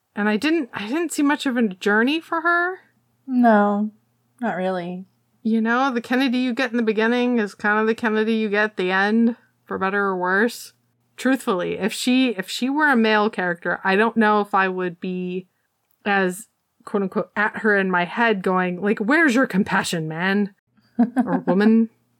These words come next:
Speaker 1: person, being, whatever. You know, 'cause we certainly don't, or at least I don't typically look to male characters and being like, "You should be more compassionate." <laughs>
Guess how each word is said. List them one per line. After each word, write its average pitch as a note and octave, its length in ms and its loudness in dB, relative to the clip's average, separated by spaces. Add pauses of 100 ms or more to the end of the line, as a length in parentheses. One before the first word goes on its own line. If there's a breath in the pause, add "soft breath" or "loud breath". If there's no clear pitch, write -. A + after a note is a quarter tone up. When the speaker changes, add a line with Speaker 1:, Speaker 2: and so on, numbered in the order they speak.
(140)
Speaker 1:
person, A3+ 480 0 (460)
being, G#3+ 380 0 (240)
whatever. F#3 460 -4 (420)
You A3 160 0
know, G3 120 2
'cause - 180 -12
we A3+ 80 2
certainly A#3+ 420 2
don't, F#3+ 340 0 (100)
or G3 120 -4
at - 80 -8
least A3 220 0
I F#3+ 160 2
don't F#3 200 0
typically F3+ 680 -4 (180)
look G#3+ 180 2
to A#3+ 100 0
male F#3+ 280 2
characters F3+ 560 0
and G3+ 100 0
being F#3 200 -2
like, - 380 -2 (120)
"You E4 220 2
should G#3 180 -2
be A3+ 120 4
more F#3 200 4
compassionate." F3 920 -2
<laughs> - 40 -20